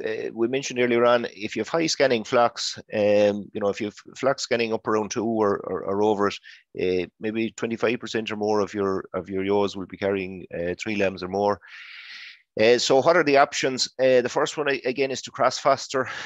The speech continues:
Uh, the-, there's, I suppose, variability in terms of the success of this at farm level. Some people,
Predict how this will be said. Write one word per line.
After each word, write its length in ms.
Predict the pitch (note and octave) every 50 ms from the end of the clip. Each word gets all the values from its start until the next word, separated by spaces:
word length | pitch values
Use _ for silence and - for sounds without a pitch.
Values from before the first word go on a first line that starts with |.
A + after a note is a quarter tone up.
| - - - A2+
Uh, 200 | G2+ G#2 G2+ G2 F#2+
the-, 180 | G#2+ A2 G#2 - _
there's, 300 | - G2 G2 F#2+ F2+ - - -
I 20 |
suppose, 280 | F#2+ - - G2+ G2+ F#2
variability 680 | F2+ G#2+ G#2+ G#2+ G2+ G2 - B2 C3 C3 - B2 A#2
in 80 | A2 A2
terms 280 | - A2 G#2 G2+ F#2 G2+
of 100 | F#2 -
the 140 | G2 G2
success 560 | F2+ - - - G#2+ - - A#2+ A#2+ A#2 - -
of 80 | F#2+
this 240 | F#2+ A2 G#2 - -
at 80 | E2 -
farm 240 | - G#2 G#2+ G#2+
level. 240 | G#2 G#2 G2+ G2+ G#2
Some 180 | - - G#2 G2
people, 380 | G2+ G#2 - G2 G2 G2 F#2+